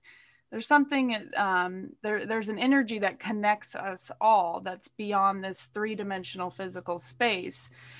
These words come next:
So growing up in that type of, um, with that understanding really opened me up to exploring different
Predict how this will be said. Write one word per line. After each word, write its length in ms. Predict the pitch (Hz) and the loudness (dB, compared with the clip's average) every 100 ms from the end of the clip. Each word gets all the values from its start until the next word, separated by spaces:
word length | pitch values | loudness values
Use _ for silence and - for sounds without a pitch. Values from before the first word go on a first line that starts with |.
| - - | -18 2
So 160 | 269 | 4
growing 400 | 233 311 311 285 | 8 10 12 10
up 160 | 269 240 | 8 6
in 100 | 214 | 4
that 240 | 208 202 | 4 4
type 300 | - 214 202 | 4 2 2
of, 440 | 202 190 196 190 - - | -2 -4 -8 -12 -8 2
um, 480 | 202 185 185 214 - | 2 4 2 0 -4
with 220 | 226 226 | 0 8
that 140 | 214 202 | 8 8
understanding 1040 | 226 208 196 - - 214 220 214 202 202 | 6 2 -2 -2 -2 0 0 -2 -6 -8
really 360 | 196 208 208 - | -8 -6 -6 -6
opened 420 | 208 208 208 196 | -8 -8 -10 -10
me 180 | 196 190 | -12 -8
up 280 | - 190 - - | -4 -4 -6 -14
to 320 | 214 202 190 - | -10 -8 -8 -10
exploring 920 | 180 - - 208 240 240 208 196 185 | -14 -18 -12 -6 -2 -2 -4 -8 -12
different 540 | 196 190 196 190 190 | -12 -10 -10 -10 -12